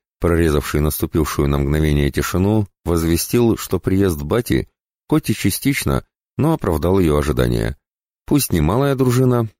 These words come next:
но тренировки с отцом — это уже нечто. «Я еще наваляю Буриславу, когда он воротится», —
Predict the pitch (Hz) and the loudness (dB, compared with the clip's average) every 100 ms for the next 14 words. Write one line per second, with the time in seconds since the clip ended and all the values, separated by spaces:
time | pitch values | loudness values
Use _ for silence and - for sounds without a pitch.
0 | - 80 131 123 98 92 101 - 78 87 | -4 -2 0 2 2 2 0 -2 -2 -2
1 | - - 131 117 _ - 143 - 85 73 | -4 -2 0 -2 _ -2 -2 0 2 2
2 | 82 85 76 - 62 58 _ _ _ _ | 2 2 0 -2 -4 -4 _ _ _ _
3 | _ _ _ - - 107 110 110 - 107 | _ _ _ -6 0 0 2 0 0 0
4 | 104 95 101 107 98 82 87 104 - 120 | 2 2 2 2 2 2 0 0 0 0
5 | 95 73 69 82 76 78 73 76 82 71 | 2 0 0 -2 0 0 0 0 0 -2
6 | - 65 | -4 -4